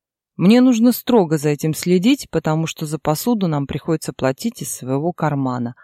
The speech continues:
А он не такой уж и большой. Да и не только за посуду, но и за прожжённые скатерти и салфетки.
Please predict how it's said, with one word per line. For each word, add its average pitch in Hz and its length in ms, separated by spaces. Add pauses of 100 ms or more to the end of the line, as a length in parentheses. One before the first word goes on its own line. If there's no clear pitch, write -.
(720)
А 185 120
он 262 180
не 269 100
такой 240 340
уж - 140
и - 20
большой. 131 600 (960)
Да 185 200
и 320 60
не 277 160
только 139 360
за 131 120
посуду, 127 640 (460)
но 220 180
и 285 60
за 180 140
прожжённые 165 580
скатерти - 640
и - 20
салфетки. 127 760